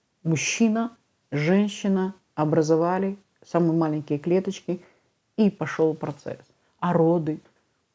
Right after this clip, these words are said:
Я троих родила, я каждый раз не переставала поражаться, как из вот этой маленькой дырочки появляется вот такая гол-, голова, и как это, вот это всё вот выходит, и как этот ребёнок начинает кричать, и как это пуповина. Я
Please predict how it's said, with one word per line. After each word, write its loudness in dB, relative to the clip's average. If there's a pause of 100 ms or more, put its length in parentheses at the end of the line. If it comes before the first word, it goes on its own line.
(1400)
Я -2
троих 2
родила, 0
я -8
каждый -2
раз 0
не -2
переставала 0
поражаться, -4 (340)
как -2
из -2
вот 2
этой 2
маленькой 0
дырочки 0
появляется -2
вот -2
такая -2
гол-, 0
голова, 2 (260)
и -4
как 4
это, -6
вот -2
это -2
всё -2
вот -4
выходит, 2 (220)
и -6
как -2
этот 0
ребёнок -2
начинает -4
кричать, 0 (220)
и -8
как -2
это -6
пуповина. -2 (420)
Я -4